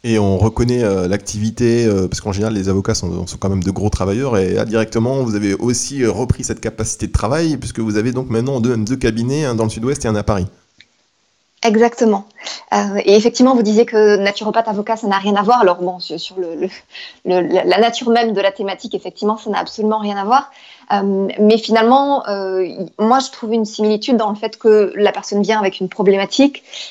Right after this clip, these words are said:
Speaker 2: et que vous déroulez tout un, un fil qui vous permettra d'arriver à trouver une solution, euh, vous proposez des, des, des leviers d'action. Euh, et finalement, ce, ce, ce syllogisme qui est propre, euh, aux, aux études de droit,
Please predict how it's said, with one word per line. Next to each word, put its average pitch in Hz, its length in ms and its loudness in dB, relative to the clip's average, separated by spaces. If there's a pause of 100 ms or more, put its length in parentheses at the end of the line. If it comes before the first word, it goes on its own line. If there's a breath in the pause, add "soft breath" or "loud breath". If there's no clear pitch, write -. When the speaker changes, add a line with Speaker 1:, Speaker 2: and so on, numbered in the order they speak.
(120)
Speaker 2:
et 233 180 6
que 247 380 6 (300)
vous 214 400 2
déroulez 220 420 6
tout 214 260 -6
un, 190 280 -2
un 202 240 0
fil 254 260 4
qui - 140 0
vous 214 80 4
permettra 214 560 2
d'arriver 196 420 2
à 190 60 -2
trouver 185 180 -2
une 185 120 -2
solution, 208 600 2 (420 loud breath)
euh, 185 220 0
vous 180 140 0
proposez 196 380 4
des, 180 220 6
des, 165 180 0
des 165 140 2
leviers 214 400 6
d'action. 247 460 2 (380 loud breath)
Euh, 185 480 -2
et 196 80 4
finalement, 220 380 4
ce, 196 380 4
ce, 175 320 -6
ce 165 340 -8
syllogisme 226 760 2
qui 185 100 -6
est 170 40 -2
propre, - 380 -2
euh, 165 180 -2
aux, 170 300 -4
aux 170 40 -2
études 185 380 0
de 185 120 4
droit, 202 340 2